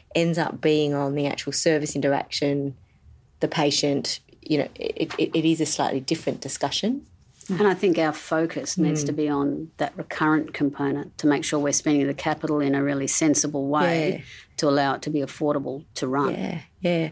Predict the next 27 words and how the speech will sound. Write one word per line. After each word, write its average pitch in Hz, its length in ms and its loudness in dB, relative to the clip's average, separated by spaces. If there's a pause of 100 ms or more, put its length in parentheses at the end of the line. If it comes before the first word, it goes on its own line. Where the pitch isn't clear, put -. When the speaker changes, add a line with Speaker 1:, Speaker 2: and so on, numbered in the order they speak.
(300)
Speaker 1:
I - 20 2
mean, 220 300 0
it - 120 -10
goes 240 220 2
to 185 120 2
a - 20 4
question 160 300 0
I 151 80 0
had, 151 280 0
which 147 160 -2
was 151 140 2
around, 139 460 0 (420)
like, 165 160 0
you 185 80 2
know, 170 80 4
when 190 220 4
you 185 140 2
design 151 520 2
a 143 60 2
health 151 280 -2
facility 147 840 0 (400)
and 165 140 2
you 151 60 0
think 196 360 0
about 147 560 0 (580)
agility 160 760 4
and, 139 440 -2